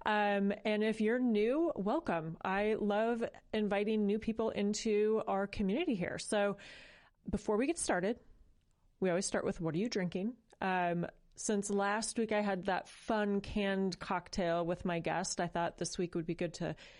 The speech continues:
just go back to water for our little chat here that we're gonna have today. It's kind of a fun little topic that I wanna cover. And if you haven't already, I would love for you to subscribe to the show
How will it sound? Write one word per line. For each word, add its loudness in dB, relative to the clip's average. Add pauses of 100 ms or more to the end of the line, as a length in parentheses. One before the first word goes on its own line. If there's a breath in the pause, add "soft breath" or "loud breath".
(120)
just -6
go 2
back -2
to -2
water 2
for -2
our 0 (380 loud breath)
little 2
chat 0
here 0
that 0
we're 0
gonna 0
have -2
today. -2
It's -4
kind 0
of 2
a -16
fun 2
little 2
topic -2
that 0
I 2
wanna 0
cover. -2 (960)
And 2 (540 loud breath)
if 0
you 4
haven't 0
already, 2 (280)
I 2
would 2
love 0 (100)
for -2
you 2
to 0
subscribe -2
to -2
the 0
show 2